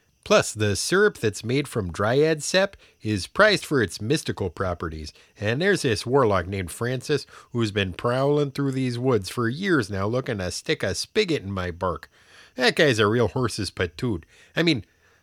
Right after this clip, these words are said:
I like B T O as much as the next Canadian, but for crying out loud, give it a rest, Francis.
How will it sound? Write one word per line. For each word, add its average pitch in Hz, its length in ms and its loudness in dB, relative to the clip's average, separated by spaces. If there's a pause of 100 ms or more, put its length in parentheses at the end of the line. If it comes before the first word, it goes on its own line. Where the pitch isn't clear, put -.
(140)
I 240 100 -4
like 185 240 4
B 143 160 2
T 151 220 0
O 160 100 4
as 104 140 4
much 147 200 -2
as 101 140 -4
the 98 160 0
next 175 300 -2
Canadian, 90 560 -2
but 104 180 -2
for 98 220 -4
crying 220 460 2
out 95 220 2
loud, 160 440 0
give 247 280 -2
it 107 140 2
a 98 140 2
rest, 180 420 -2
Francis. 87 760 -6